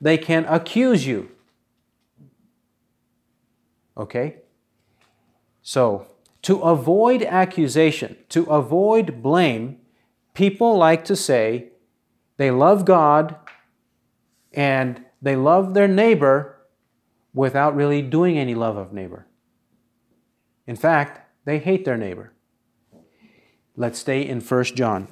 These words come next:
First John will explain this connection, that you can't say you love God but not love your neighbor.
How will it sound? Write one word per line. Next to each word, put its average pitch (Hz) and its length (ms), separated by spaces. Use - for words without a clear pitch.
First 175 360
John 165 460
will 139 300
explain 147 760
this 131 280
connection, 147 580
that 151 260
you 151 120
can't 190 400
say 165 580
you 151 200
love 160 260
God 127 460
but 131 220
not 135 440
love 110 500
your 147 180
neighbor. 175 380